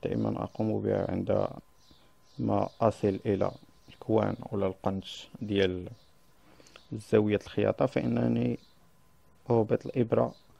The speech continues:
قبل النهاية بسنتيم، ثم أدور،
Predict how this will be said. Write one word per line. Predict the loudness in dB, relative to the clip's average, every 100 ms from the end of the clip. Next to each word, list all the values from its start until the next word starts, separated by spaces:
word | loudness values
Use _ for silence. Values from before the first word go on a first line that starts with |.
| -20 -20 -20 -20 -18 2
قبل | 2 4
النهاية | 2 2 2 2 2
بسنتيم، | 0 -2 -2 -2 -2 -2 -2 -10 -8
ثم | -4 -2
أدور، | 0 0 0 -2